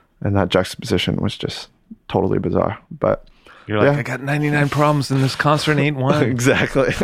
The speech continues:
Speaker 1: <laughs> Well put. Um, so yeah, that was, that was my first couple of days in New York. And, uh, as a side note, it's only been on the up since.
Speaker 2: What do you think about New York as a, as a, you know, a wine place?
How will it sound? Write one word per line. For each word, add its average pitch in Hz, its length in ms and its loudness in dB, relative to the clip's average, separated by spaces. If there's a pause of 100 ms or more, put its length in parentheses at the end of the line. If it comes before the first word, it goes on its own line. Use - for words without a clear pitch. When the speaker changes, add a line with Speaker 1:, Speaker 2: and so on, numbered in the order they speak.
(300)
Speaker 1:
<laughs> 180 560 -2 (1000)
Well 113 220 -6
put. - 320 0 (360)
Um, 107 540 0 (100)
so 139 80 4
yeah, 147 260 4 (180)
that 123 100 4
was, 131 520 -2 (100)
that 123 200 2
was 120 280 -2
my 117 140 2
first 117 260 -2
couple 117 220 0
of 110 80 2
days 113 240 2
in 110 80 2
New 107 60 2
York. 123 360 0 (840)
And, 92 300 -2
uh, 90 260 0
as 101 140 2
a 95 60 0
side 98 240 2
note, 101 300 0
it's - 200 -12
only 101 240 0
been 95 440 0 (120)
on 95 220 0
the - 120 0
up - 420 -6
since. - 480 -10 (300)
Speaker 2:
What 127 160 4
do 143 80 2
you 135 40 2
think 143 160 0
about 107 160 2
New 104 80 -2
York 101 180 0
as 95 120 -2
a, 90 240 -2
as 92 240 -8
a, 87 140 -8 (180)
you 101 80 -4
know, 87 200 0
a 85 40 -6
wine 95 280 2
place? - 460 -6